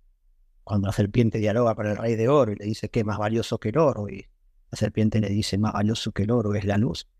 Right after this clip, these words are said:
Cuando le pregunta, "¿Qué es más valioso que la luz?", y dice, "Más valioso que la luz es el diálogo". Entonces, ahí nos está dejando ese puntito, ¿no? Pero, este,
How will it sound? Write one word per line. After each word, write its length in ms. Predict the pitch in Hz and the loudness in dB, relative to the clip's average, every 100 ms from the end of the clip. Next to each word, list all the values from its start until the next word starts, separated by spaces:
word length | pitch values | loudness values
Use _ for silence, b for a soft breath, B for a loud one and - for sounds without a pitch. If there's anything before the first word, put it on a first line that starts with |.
| _ _ - | _ _ -4
Cuando 200 | 98 101 | -2 -2
le 80 | |
pregunta, 360 | - 107 104 104 | 0 2 2 0
"¿Qué 120 | - | 0
es 60 | 98 | 0
más 180 | 101 101 | 0 -2
valioso 440 | 95 98 101 101 | 0 0 0 -2
que 120 | 101 | -2
la 100 | 92 | -2
luz?", 260 | 92 151 - | -2 -4 -6
y 80 | - | -10
dice, 160 | - | -8
"Más 160 | - 95 | -6 -4
valioso 380 | 101 98 95 104 | -2 0 0 0
que 100 | 98 | 0
la 100 | 98 | 0
luz 160 | 107 | -2
es 120 | - - | -4 -8
el 120 | - | -10
diálogo". 320 | 101 90 - _ _ _ _ _ _ b b b _ | -14 -20 -20 _ _ _ _ _ _ b b b _
Entonces, 500 | - 101 - 98 - _ _ _ - | -4 -2 0 -4 -4 _ _ _ -4
ahí 460 | 104 101 104 110 104 | -2 2 2 0 0
nos 120 | 101 | -2
está 180 | - 101 | 0 0
dejando 380 | 98 104 98 | 2 0 0
ese 200 | 95 - | 0 -4
puntito, 440 | - 101 95 104 85 | -6 -4 -2 -4 -4
¿no? 120 | 131 | -2
Pero, 280 | 131 110 98 _ _ _ _ - | 0 0 -2 _ _ _ _ -12
este, 340 | - - 220 | -8 -4 -2